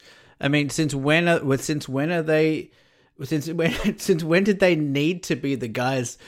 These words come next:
saying, you know, the, exactly the right thing at the right time? I mean, these guys, I mean, obviously that feeds into good joke telling. I mean, if you're,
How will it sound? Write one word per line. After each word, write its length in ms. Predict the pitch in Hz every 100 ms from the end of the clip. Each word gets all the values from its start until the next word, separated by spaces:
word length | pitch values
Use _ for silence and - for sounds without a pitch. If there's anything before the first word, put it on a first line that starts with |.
| - - _ _ _
saying, 960 | 104 - - 139 139 143 139 135 135 131 _ _ _ _ -
you 120 | 131
know, 280 | 127 127 120
the, 500 | 123 131 131 - _ _ _ -
exactly 680 | 139 117 131 135 - 143 135
the 140 | 120
right 360 | 110 117 127 131
thing 380 | - 135 139 135
at 140 | 131
the 100 | 117
right 320 | 117 127 120
time? 320 | - 156 139 117
I 80 |
mean, 180 | 131 139
these 220 | 139 151
guys, 400 | 139 151 160 156 - - - -
I 80 | 143
mean, 220 | 147 - _ _
obviously 720 | 156 175 185 160 - 135 131
that 260 | 123 120 -
feeds 420 | - 147 135 117
into 520 | 135 147 - 131 120
good 340 | 104 135 123 104
joke 360 | - 131 -
telling. 500 | - 113 104 107 123
I 20 | 117
mean, 240 | 120 120
if 180 | 123 -
you're, 220 | 127